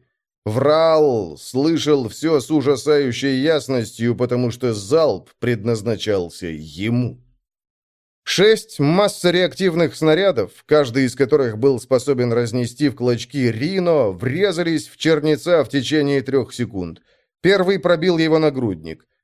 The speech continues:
Враал умер бы через несколько мгновений от внутреннего кровоизлияния, если бы второй снаряд не убил его мгновенно, ударив прямо в клыкастый шлем –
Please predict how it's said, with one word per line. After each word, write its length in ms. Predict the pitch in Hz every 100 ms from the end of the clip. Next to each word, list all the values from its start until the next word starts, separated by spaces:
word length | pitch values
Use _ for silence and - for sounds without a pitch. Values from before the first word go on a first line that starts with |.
| -
Враал 560 | 123 196 226 214 185 208
умер 240 | 185 143
бы 140 | 135
через 300 | 120 135 127
несколько 480 | 135 131 135 117 127
мгновений 640 | 120 117 131 143 147 127 113
от 100 | 110
внутреннего 580 | 131 127 127 117 117
кровоизлияния, 1000 | 113 117 117 120 113 147 180 185 175 170
если 400 | 156 165 156 156
бы 180 | 151 156
второй 460 | - 147 151 175 156
снаряд 480 | 151 143 147 131 131
не 180 | 123
убил 400 | 143 139 123 156
его 240 | 143 139 143
мгновенно, 800 | 127 117 135 147 175 147 131 120
ударив 540 | 120 120 143 123 -
прямо 380 | 131 147 135 127
в 60 | -
клыкастый 680 | 127 127 143 123 - 127
шлем – 460 | 120 147 165 120